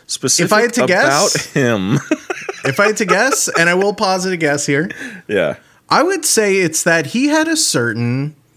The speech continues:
Speaker 2: je ne sais quoi that
Speaker 1: Oh, yep.
Speaker 2: <laughs>
Speaker 1: I
Speaker 2: that
Speaker 1: agree.
Speaker 2: record executives,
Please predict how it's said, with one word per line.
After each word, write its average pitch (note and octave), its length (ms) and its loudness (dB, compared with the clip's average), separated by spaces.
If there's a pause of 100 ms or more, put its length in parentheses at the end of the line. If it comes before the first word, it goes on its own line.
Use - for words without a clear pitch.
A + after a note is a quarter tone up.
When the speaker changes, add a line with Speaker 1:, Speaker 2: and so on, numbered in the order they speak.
(400)
Speaker 2:
je D3 320 2
ne C4 180 2
sais F3+ 340 2
quoi F2 520 -2 (1200)
that D3 380 4
Speaker 1:
Oh, G2+ 120 0 (260)
yep. F2+ 180 2
Speaker 2:
<laughs> - 420 -14
Speaker 1:
I D4 40 4 (360)
Speaker 2:
that E3+ 220 4
Speaker 1:
agree. A#2 200 -2 (540)
Speaker 2:
record A#3 560 2
executives, C3 1120 0